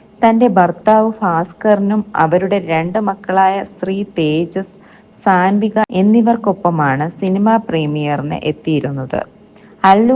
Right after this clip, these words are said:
അർജുൻ എത്തിയപ്പോൾ ജനക്കൂട്ടം കുതിച്ചുയർന്നതോടെ തിക്കിലും തിരക്കിലും പെട്ട് ഒന്നിലധികം പരിക്കുകളുണ്ടായി. സിനിമയിലെ പ്രധാന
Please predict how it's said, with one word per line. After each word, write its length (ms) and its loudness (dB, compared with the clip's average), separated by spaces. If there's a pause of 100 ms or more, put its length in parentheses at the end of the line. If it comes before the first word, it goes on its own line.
അർജുൻ 380 2
എത്തിയപ്പോൾ 640 -2 (320)
ജനക്കൂട്ടം 760 0
കുതിച്ചുയർന്നതോടെ 1120 0 (140)
തിക്കിലും 520 0
തിരക്കിലും 580 0
പെട്ട് 340 -4 (100)
ഒന്നിലധികം 680 0
പരിക്കുകളുണ്ടായി. 1040 -2 (640)
സിനിമയിലെ 600 4
പ്രധാന 600 2